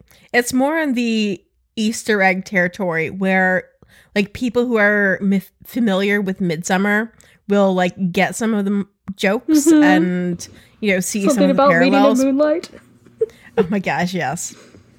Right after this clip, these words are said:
Speaker 1: But it's not like you need to be intimately familiar with Midsummer to enjoy this
Speaker 2: Yeah.
Speaker 1: book.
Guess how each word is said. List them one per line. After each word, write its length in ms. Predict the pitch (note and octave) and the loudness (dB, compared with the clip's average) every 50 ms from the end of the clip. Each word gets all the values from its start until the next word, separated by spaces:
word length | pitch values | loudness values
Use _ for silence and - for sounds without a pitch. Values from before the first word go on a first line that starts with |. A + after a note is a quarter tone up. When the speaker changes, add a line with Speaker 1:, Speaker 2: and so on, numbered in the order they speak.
| - - _ _ _ - - - - | -20 -20 _ _ _ -20 -8 -2 -2
Speaker 1:
But 140 | A4 - - | 0 2 2
it's 120 | A4+ - | 0 2
not 140 | F4+ F#4+ A#4 | 2 0 0
like 140 | - E4 - A#4+ | 0 0 0 0
you 100 | E4 D4+ B3 A3 G#3 | 2 2 2 2 2
need 340 | G3 G3+ G3+ G#3 G3+ F#3+ - | 2 2 0 0 0 -2 -2
to 80 | G#3 | -2
be 260 | F3+ G3 F#3+ F#3+ F#3 F3 | -2 0 0 0 -2 -2
intimately 500 | - - G3 G3+ - A3 - - - F#3 | -4 -4 -4 -4 -4 -6 -6 -4 -4 -4
familiar 460 | G3 - G3 F3 E3+ F3 E3+ D#3 D#3 D#3+ | -4 -2 -2 -2 -2 -2 -2 -2 -4 -4
with 160 | D3+ E3+ - | -4 -6 -4
Midsummer 580 | G3+ F3+ E3 E3 - - F3 D#3+ D#3 D#3 C#3+ - | -4 -4 -4 -6 -6 -8 -8 -6 -8 -8 -10 -10
to 400 | - - - - F3+ E3 E3 D#3 - | -14 -10 -6 -4 -4 -2 -4 -4 -4
enjoy 300 | F3 F3 F3+ B3+ B3+ B3+ A#3+ | -2 0 0 2 2 4 4
this 160 | A3+ A#3 A#3 A#3+ | 2 2 0 -4
Speaker 2:
Yeah. 60 | - | -4
Speaker 1:
book. 320 | - - - - - - | -4 -6 -8 -8 -16 -20